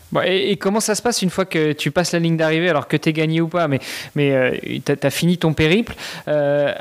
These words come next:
t'as un déficit de, de sommeil de je ne sais combien de ze-,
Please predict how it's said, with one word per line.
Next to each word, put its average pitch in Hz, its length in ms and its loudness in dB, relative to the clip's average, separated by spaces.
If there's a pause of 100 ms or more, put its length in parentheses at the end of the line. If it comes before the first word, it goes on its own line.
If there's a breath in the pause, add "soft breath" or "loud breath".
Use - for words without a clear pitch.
(240)
t'as 151 420 2
un 160 120 2
déficit 196 680 0
de, 147 320 2
de 147 120 0
sommeil 175 440 0
de 143 220 2
je 139 120 0
ne 160 60 -2
sais - 100 -2
combien 156 360 0
de 156 40 2
ze-, 147 320 -2